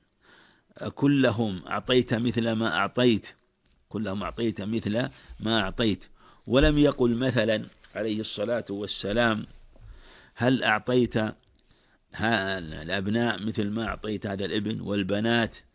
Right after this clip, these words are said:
أعطيتهم على النصف من ذلك؟" والمقام لو، لو كان فيه تفصيل لم يؤخر النبي صلى الله عليه وسلم البيان،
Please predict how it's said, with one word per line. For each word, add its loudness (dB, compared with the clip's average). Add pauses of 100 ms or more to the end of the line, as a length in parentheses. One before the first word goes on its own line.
(920)
أعطيتهم 0
على 0
النصف 0
من -2
ذلك؟" -2 (580)
والمقام 0
لو، 0 (460)
لو -4
كان 0
فيه -2
تفصيل 2 (680)
لم -2 (760)
يؤخر -2
النبي 0
صلى -2
الله -2
عليه 0
وسلم -2
البيان، -2